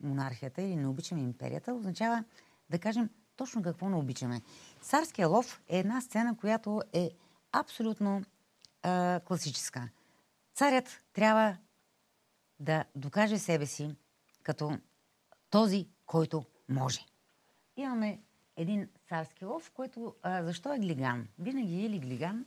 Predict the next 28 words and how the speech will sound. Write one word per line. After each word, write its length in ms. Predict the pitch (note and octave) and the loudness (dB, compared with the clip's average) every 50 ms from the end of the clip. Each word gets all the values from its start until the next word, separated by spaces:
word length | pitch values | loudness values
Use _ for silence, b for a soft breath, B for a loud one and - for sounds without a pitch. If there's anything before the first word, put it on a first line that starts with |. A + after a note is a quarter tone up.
| - | -8
или 200 | - E3 C3+ C3 | -6 -4 -4 -4
мечка. 460 | A#2 A2+ G#2+ G#2+ - - - - - - _ B B B B B B B B B B - | -4 -6 -8 -10 -14 -18 -20 -20 -20 -20 _ B B B B B B B B B B -8
Значи, 260 | D3+ D#3 C#3 - E3+ | -8 -6 -6 -4 -4
може 220 | G#3+ D#4 E4+ B3+ | -4 -4 -2 -2
да 80 | G#3 G#3 | -2 -2
видим 280 | A3 C4 B3+ B3 A3+ G3+ | -2 -2 -2 0 0 0
в 180 | F3 F3 D#3 C#3+ | 0 -2 -4 -4
други 240 | D3 C#3+ A#3 B3+ G#3+ | -4 -4 -2 -2 -4
култури 400 | F3 - E3+ E3+ - G#3+ G#3 G#3 | -4 -6 -10 -8 -6 -4 -4 -4
други 260 | E3 C#3+ D3 D3 C3 | -4 -4 -4 -4 -4
животни. 580 | A#2 G#2 A2+ A#2 G2+ A2 A#2+ - - A#3+ D4 E4+ C#4 | -4 -6 -6 -8 -8 -8 -8 -6 -6 -6 -6 -6 -4
В 180 | G3+ F#3+ E3+ - - - - | -4 -4 -4 -6 -8 -8 -4
европейските 680 | - D#3 C#3 D3 E3 - B3 D4 - - - - - C#3+ | -4 -4 -2 -4 -4 -4 -4 -6 -6 -8 -14 -12 -12 -12
култури 380 | - - C#3+ - - B3 C#4 | -10 -10 -12 -8 -8 -8 -8
просто 280 | - - A3+ A3 A3 - | -6 -6 -6 -6 -6 -8
ще 180 | - - - | -10 -4 0
видим 200 | F3 F#3+ F#3 F3 | 0 2 2 2
винаги 340 | D#3+ E3 D#3+ D#3 C3+ C3 C3 | 2 2 2 2 0 0 -2
глиган 360 | B2+ B2 A2 A2+ A#2+ A2+ A#2 | -2 -4 -4 -4 -4 -4 -4
или 100 | A2+ A2 | -6 -6
мечка. 420 | A2 A#2 B2 C3 - - - C#4+ F4 B B B B B B B B B _ | -6 -6 -8 -8 -8 -6 -6 -6 -6 B B B B B B B B B _
Царят 280 | - C4+ D4 C#4 C4+ - - _ _ _ - | -2 -2 0 -2 -2 -8 -14 _ _ _ -4
няма 220 | C#4 E4+ D#4 A#3+ | -2 -2 0 2
да 100 | E3+ D#3 | 2 2
го 140 | A#2 C3 B2+ | 2 0 -2
убие. 300 | A#2 - A#2+ G2 G2+ G#2+ - b b b b b b b b _ | -2 -2 -4 -6 -8 -10 -14 b b b b b b b b _
Значи, 280 | - G#3+ G#3 E3 - - - | -6 -6 -4 -4 -6 -4 -2
ние, 380 | A3 B3 C4+ C4 B3 A#3+ - | -2 0 0 0 -2 -2 -4